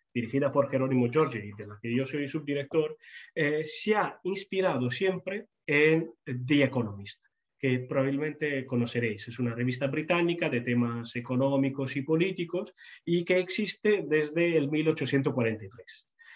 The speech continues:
Entonces, si una revista ha, mm, vi-, sobrevivido a los cambios de los últimos ciento cincuenta y ocho años,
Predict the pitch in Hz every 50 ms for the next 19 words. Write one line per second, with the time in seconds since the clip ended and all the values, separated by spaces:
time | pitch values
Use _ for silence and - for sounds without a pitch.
0 | - - _ - 135 131 156 147 131 135 - - - - - 139 139 151 160 160
1 | 156 160 156 151 156 147 131 - - - 110 107 107 - - - 131 135 147 151
2 | 156 156 156 156 156 156 151 147 147 143 139 139 139 139 139 135 131 127 131 139
3 | 143 143 147 143 - 160 151 160 160 151 156 151 151 160 156 139 135 120 110 107
4 | 107 113 117 120 120 120 117 - - - - 151 156 156 147 135 123 120 110 107
5 | 104 104 117 113 117 113 - 175 175 170 165 143 120 117 110 110 - - 139 147
6 | 151 147 147 156 156 147 143 143 143 143 143 143 135 - - 135 131 135 135 127
7 | - - 139 139 135 135 131 - 135 135 135 151 170 160 - 160 160 165 165 160
8 | 165 160 156 185 - - -